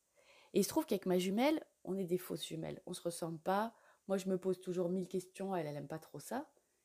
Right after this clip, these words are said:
Et pourtant, dans cette discussion, bah, j'ai réalisé qu'elle se posait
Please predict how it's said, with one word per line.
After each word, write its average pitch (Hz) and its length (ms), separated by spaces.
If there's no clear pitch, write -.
Et - 40
pourtant, 196 300
dans 226 120
cette 151 220
discussion, 226 800
bah, 147 60
j'ai 165 140
réalisé 151 440
qu'elle 143 280
se - 80
posait 160 360